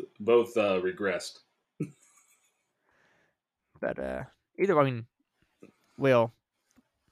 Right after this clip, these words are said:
Speaker 2: we'll move on. Uh, so <clears throat> we are going into the, the next segment. So we're gonna do a,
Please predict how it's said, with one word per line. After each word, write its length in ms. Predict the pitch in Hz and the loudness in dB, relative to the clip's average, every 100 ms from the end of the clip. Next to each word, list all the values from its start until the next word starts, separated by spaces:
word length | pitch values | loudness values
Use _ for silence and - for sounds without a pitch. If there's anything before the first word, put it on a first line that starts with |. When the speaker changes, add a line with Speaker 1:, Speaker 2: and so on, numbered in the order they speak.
| _ _ - | _ _ -10
Speaker 2:
we'll 100 | 135 | -6
move 180 | 117 113 | -6 -8
on. 720 | - - - - - - - 147 | -8 -8 -10 -12 -12 -10 2 6
Uh, 240 | 131 117 | 8 6
so 460 | - 151 143 139 - _ _ | 8 10 12 10 4 _ _
<clears throat> 1000 | 262 254 190 143 - _ _ _ _ _ | 6 8 6 2 -10 _ _ _ _ _
we 180 | 147 165 | 2 6
are 200 | 160 139 | 8 6
going 340 | 123 147 147 143 | 6 4 4 0
into 540 | 147 147 - 147 139 127 | -4 -6 -2 2 2 0
the, 440 | 131 131 131 127 | 0 0 0 -2
the 60 | 127 | 0
next 200 | 160 - | 0 2
segment. 320 | 185 233 - | 0 -2 -2
So 80 | 147 | 2
we're 100 | 147 | 2
gonna 140 | 147 | 2
do 220 | 135 143 - | 2 2 4
a, 400 | 131 127 123 | 4 2 -2